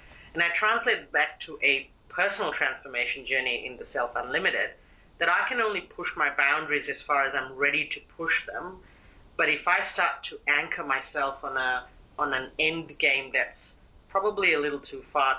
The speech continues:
to push myself there, and I'm not ready to receive that, I will feel overwhelmed and start to flounder. So if I use that analogy, even my own growth, that's a huge parallel that I can draw on both the career experience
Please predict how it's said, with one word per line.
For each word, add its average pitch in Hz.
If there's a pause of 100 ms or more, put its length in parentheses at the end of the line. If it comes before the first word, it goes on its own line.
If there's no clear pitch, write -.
to 120 (120)
push -
myself 131 (580)
there, 151 (100)
and 147
I'm 143
not 156
ready 139
to 135
receive 151
that, 127
I 151
will 151
feel 135
overwhelmed 127
and 113
start -
to -
flounder. 113 (440)
So 165
if 151
I 170
use 160
that 135
analogy, 131
even 123
my 117
own 139
growth, - (420)
that's -
a 170
huge 135
parallel 135
that 127
I 123
can 123
draw 117 (560)
on 147
both 147 (340)
the 135
career 196
experience 156